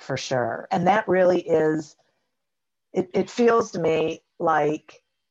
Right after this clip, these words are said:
it's up to the leadership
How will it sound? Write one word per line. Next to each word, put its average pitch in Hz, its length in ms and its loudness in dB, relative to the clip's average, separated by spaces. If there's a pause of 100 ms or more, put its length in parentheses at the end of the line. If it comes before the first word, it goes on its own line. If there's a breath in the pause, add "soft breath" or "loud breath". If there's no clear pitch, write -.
(760)
it's 147 240 -8
up - 200 0
to 226 100 -4
the 208 100 2
leadership 170 720 2